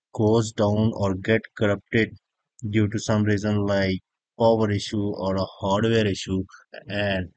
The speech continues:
now I am not able to change any user from Office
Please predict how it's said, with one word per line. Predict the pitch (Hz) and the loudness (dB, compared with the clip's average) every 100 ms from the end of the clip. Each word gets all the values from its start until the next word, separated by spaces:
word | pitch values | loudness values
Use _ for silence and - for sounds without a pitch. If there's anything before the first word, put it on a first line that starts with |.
| _ _ 101 | _ _ -8
now | 98 101 107 117 113 - _ _ | -4 2 4 4 2 -6 _ _
I | - 104 | -6 -4
am | 101 101 98 | -2 -4 -2
not | 107 127 - | 0 0 0
able | 98 104 110 107 - | -4 -2 -2 -2 -4
to | 101 104 107 113 - _ | -2 0 -2 -2 -10 _
change | - 113 110 113 - - | 0 2 2 0 -4 -6
any | 113 117 123 | 0 4 4
user | 110 98 95 104 | 4 2 2 0
from | - 104 98 | 0 -4 -4
Office | 98 101 - 113 | -6 -10 -4 -6